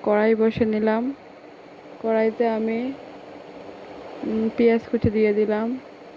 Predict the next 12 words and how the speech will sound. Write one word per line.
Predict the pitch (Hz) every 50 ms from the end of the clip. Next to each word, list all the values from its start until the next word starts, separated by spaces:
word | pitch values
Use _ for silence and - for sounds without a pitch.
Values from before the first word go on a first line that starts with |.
| - - - - - - - -
এরপর | - 208 214 208 - 226 220 214 214 214 214 208
দিয়ে | 214 226 220 214 208
দিলাম | 208 214 214 214 220 220 208
দুটি | 202 208 208 202 208 - 220 226 226 240 247 262 - -
তেজপাতা, | 226 226 226 - - - 226 208 208 - 214 208 226 247 269 269 - - - - - - - - - - - - - - - - - - - - - - - - - - - - - - - - - - - 233
দিয়ে | 220 226 226 214
দিলাম | 208 220 214 214 214 214 220 220 220 226 - - - - - - - - - - - - - - - - - - - - - - - - - - - - - - - - - -
দুটি, | 190 220 220 - - 220 220 220 214 214 208 - - - - - - - - - - - - - - - - - - - -
উম, | 220 220 214 214 220 220
দুই | 208 233 233 233
তিনটি | 220 - 226 214 208 208 233 233 233 - -
এলাচ, | - 208 208 202 196 196 208 226